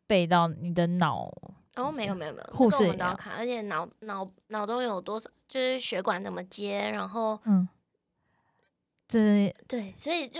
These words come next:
Speaker 2: 我就觉得其实这个
Speaker 1: 什么，这条线是讲
Speaker 2: 这条线
Speaker 1: 语-，<laughs> 语言。
Speaker 2: 这条线。
Speaker 1: <laughs> 这条，这条神经是管理什么记忆，
Speaker 2: 嗯，
Speaker 1: 这条
Speaker 2: 对，对。
Speaker 1: 是管理什么什么，你们都要知道。
Speaker 2: 他没有分得那么细啊，他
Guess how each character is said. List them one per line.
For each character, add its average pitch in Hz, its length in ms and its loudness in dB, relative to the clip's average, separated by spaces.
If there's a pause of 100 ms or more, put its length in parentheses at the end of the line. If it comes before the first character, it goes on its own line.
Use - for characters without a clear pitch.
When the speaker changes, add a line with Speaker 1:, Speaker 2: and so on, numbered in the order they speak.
(120)
Speaker 2:
我 208 180 2
就 294 140 0
觉 381 100 0
得 202 180 0
其 208 160 -10
实 202 80 -6
这 226 100 0
个 226 40 10
Speaker 1:
什 - 20 8
么， 214 280 8
这 294 160 6
条 214 280 10
线 226 320 6
是 220 440 8
讲 180 200 4
Speaker 2:
这 170 60 2
条 170 180 4
线 226 160 4
Speaker 1:
语-， 220 300 10 (120)
<laughs> 539 120 0
语 226 280 6
言。 208 400 8
Speaker 2:
这 311 40 2
条 311 100 -10
线。 359 340 4 (280)
Speaker 1:
<laughs> 554 400 6
这 370 200 6
条， - 280 4 (320)
这 359 140 8
条 262 260 8
神 247 260 2
经 269 240 2
是 269 360 4
管 190 360 4
理 190 320 0 (400)
什 190 80 -2
么 170 480 2 (120)
记 220 240 2
忆， 202 400 2
Speaker 2:
嗯， - 80 0
Speaker 1:
这 233 80 6
条 180 360 6
Speaker 2:
对， - 120 -2
对。 202 60 -8
Speaker 1:
是 214 120 -2
管 180 240 2
理 190 100 -2
什 180 160 -2
么 170 140 -2
什 165 140 -8
么， 165 200 -4
你 196 80 -8
们 190 140 -2
都 196 80 6
要 196 140 6
知 170 180 -8
道。 - 240 -4
Speaker 2:
他 403 80 -2
没 403 120 0
有 247 100 4
分 254 200 -4
得 240 120 -2
那 226 80 -4
么 208 120 -2
细 - 240 -10
啊， 202 160 -6
他 233 160 2